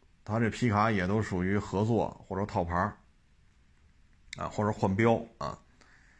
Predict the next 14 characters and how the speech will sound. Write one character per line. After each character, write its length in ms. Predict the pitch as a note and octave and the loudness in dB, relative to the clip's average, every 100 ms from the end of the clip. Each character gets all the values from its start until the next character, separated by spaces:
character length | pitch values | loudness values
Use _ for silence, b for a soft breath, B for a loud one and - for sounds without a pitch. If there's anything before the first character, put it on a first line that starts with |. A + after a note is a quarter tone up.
| b b b b | b b b b
大 200 | - B2+ | 4 6
车 180 | A2 C3+ | 6 6
现 80 | B2+ | 6
在 60 | G#2+ | 6
没 120 | A#2+ | 4
有 120 | A2+ | 2
了， 260 | - E2+ - _ _ - _ - | 0 -4 -6 _ _ -20 _ -8
那 140 | G#2+ | -4
九 160 | G#2+ F#2 | 0 2
二 180 | A#2 | 4
九 280 | F#2+ C2 F#2+ F2+ - - - _ _ - | 2 0 -2 -4 -14 -20 -20 _ _ -18
啊， 140 | D2 C2+ | -12 -12
千 280 | - A#2+ A2+ | -4 0 0
禧， 360 | - - E2+ | -2 -8 -10